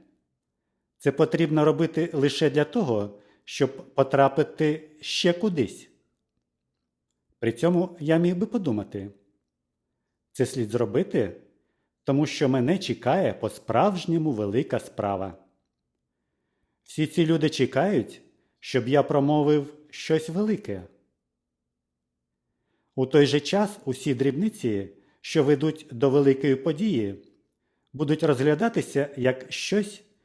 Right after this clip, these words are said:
що тобі треба прибрати з дороги, або приділити йому мало уваги. Розум концентрується на майбутній важливій події,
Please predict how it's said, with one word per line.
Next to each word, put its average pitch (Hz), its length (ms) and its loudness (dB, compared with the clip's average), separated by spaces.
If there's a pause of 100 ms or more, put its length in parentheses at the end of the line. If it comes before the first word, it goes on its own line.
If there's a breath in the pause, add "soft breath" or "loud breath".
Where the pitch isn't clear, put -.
(320)
що - 220 -2
тобі 190 300 0
треба 202 280 0
прибрати 208 500 0
з 185 60 -4
дороги, 120 520 0 (840)
або 139 640 2 (680)
приділити 147 640 0
йому 160 580 0
мало 180 320 2
уваги. 196 640 0 (3500)
Розум 175 420 4
концентрується 135 1000 -2
на 110 120 -2
майбутній 113 640 -2
важливій 113 480 0
події, 98 580 -6